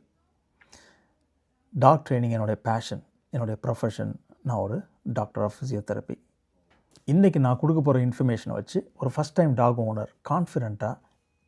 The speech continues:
நான் கொடுக்க போற அஞ்சு ப்ரீட்ஸ்ல ஒரு ப்ரீடை தாராளமா செலக்ட் பண்ணலாம்.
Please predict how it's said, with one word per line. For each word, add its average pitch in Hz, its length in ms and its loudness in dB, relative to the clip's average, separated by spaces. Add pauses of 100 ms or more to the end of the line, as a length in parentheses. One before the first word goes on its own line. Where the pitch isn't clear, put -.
நான் 135 220 2
கொடுக்க 160 200 0 (100)
போற 127 120 2 (120)
அஞ்சு 156 300 4
ப்ரீட்ஸ்ல 117 420 0 (220)
ஒரு 139 220 4
ப்ரீடை 120 320 0
தாராளமா 113 400 0
செலக்ட் 104 220 -2
பண்ணலாம். 104 280 -10